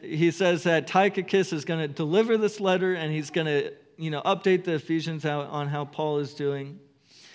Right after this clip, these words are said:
And just like that, in our life as Christians, we cannot resist alone. Uh, we are not a one-man army. We, uh, need each other. We need the church. We need fellow believers in our struggle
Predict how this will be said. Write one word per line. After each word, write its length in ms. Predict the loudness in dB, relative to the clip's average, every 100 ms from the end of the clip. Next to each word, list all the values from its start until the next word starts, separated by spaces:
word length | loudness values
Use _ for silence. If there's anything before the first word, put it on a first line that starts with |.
| -20 _ _
And 220 | -4 -2
just 260 | 0 -2 0
like 220 | -2 0
that, 160 | -2 -2
in 80 |
our 160 | -2 -2
life 400 | 0 0 0 -6 -6
as 200 | -6 -4
Christians, 520 | -6 -6 -4 -8 -4
we 120 | -4
cannot 360 | -4 0 0 0
resist 520 | -2 -2 -4 -4 -8
alone. 680 | -6 -2 -2 -2 -4 -8 -16 _ _ _ _ _ -6
Uh, 260 | -2 -2 -2
we 180 | -4 -2
are 80 | 0
not 320 | 0 0 0
a 100 | 0
one-man 520 | 0 -2 -2 -2 -2
army. 460 | -2 -2 -4 -4 -6
We, 480 | -4 -2 0 -2 -8 -18 -4
uh, 220 | -2 -2
need 360 | 0 2 2
each 240 | 2 -2 -4
other. 240 | -4 -4
We 140 | -6 -6
need 420 | -4 -4 -6 -8
the 100 | -8
church. 440 | -6 -4 -4 -6
We 120 | -10
need 200 | -8 -8
fellow 280 | -4 -2 -2
believers 640 | -2 -2 -2 -2 -4 -6 -6
in 100 | -6
our 120 | -8
struggle 720 | -8 -4 -4 -2 -2 -4